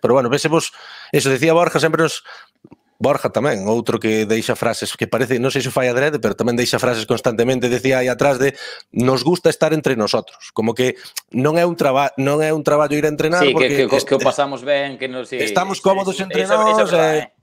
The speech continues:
Speaker 2: Non, non, non nos aburrimos ali, tanto entrenando como despois, ou antes, eh, mobilidade antes, ou gimnasio despois, tal, <clears throat> non, eu non te aburres, eh? Podo asegurar.
Speaker 1: Eso.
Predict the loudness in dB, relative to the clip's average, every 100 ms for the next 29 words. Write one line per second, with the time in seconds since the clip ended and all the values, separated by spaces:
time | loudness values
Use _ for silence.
0 | _ _ _ _ _ _ -14 -12 -10 -10
1 | -8 -8 -10 -10 -8 -8 -6 -8 -10 -10
2 | -10 -10 -12 -12 -12 -10 -12 -8 -6 -4
3 | -6 -8 -10 -10 -10 -10 -12 -8 -4 -4
4 | -4 -6 -6 -6 -8 -14 -14 -16 -16 -14
5 | -14 -12 -6 -2 0 2 2 0 -4 -8
6 | -12 -16 -12 -10 -10 -12 -16 _ _ _
7 | -14 -10 -8 -10 -8 -8 -6 -4 -4 -6
8 | -6 -6 -8 -12 -14 -6 -4 -4 -2 -2
9 | -2 -4 -8 -12 -14 _ _ -14 -10 -8
10 | -6 -6 -6 -8 -12 -14 -14 -18 -20